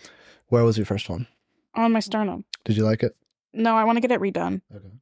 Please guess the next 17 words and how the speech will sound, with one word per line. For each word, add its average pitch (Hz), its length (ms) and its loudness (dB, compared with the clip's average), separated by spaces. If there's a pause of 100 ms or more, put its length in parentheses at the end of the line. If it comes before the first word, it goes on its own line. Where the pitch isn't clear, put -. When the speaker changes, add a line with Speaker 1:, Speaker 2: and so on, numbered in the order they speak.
(540)
Speaker 2:
It 240 120 2
looks 240 160 -2
like 277 100 2
a 240 100 -2
cabbage, 220 400 0
but 220 80 0
it's 208 100 -4
supposed 202 180 -6
to 202 40 -2
be 190 40 -2
a - 40 -4
rose. 101 280 -8
Speaker 1:
What 110 140 2
was 101 140 -2
your 107 140 4
next 107 260 -2
one? - 160 -8